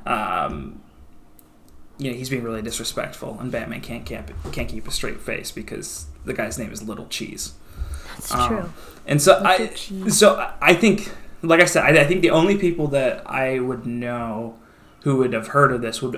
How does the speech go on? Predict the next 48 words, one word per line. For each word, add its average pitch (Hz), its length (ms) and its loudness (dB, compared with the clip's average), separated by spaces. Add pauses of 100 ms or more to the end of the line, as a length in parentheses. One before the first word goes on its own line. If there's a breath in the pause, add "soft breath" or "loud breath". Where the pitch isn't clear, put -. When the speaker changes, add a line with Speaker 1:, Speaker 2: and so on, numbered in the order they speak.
Speaker 1:
have 127 280 -2
really 143 300 6
only 123 200 -2
been 117 160 -4
because 110 260 -6
of - 100 -8
Robot - 360 -8
Chicken. - 360 -10
So - 120 -4
I 226 80 4
just 262 100 2
thought 277 160 2
this 202 140 0
was 175 80 -2
kind 165 180 2
of 156 80 4
an 139 100 2
interesting 135 480 -4
concept. 131 460 -4
I, - 60 -2 (280)
I, 135 140 -2
there's 170 180 0
a 180 40 2
lot 202 160 2
of 202 60 0
superheroes 131 520 -4
out 113 140 -2
there. 113 80 -2
There's 120 160 -6
a 123 40 -4
lot 127 160 0
of, 123 220 -4 (480 soft breath)
um, 110 320 0
concepts 120 480 0
out - 140 8
there. - 100 6
And 135 160 6
I 139 100 6
actually 170 320 2
thought 127 420 2
this 151 160 2
is 156 120 0
one 139 280 2
where 117 340 -4 (480 soft breath)
it's 143 160 2
goofy, 208 720 0
it's 139 180 2
silly, 180 560 2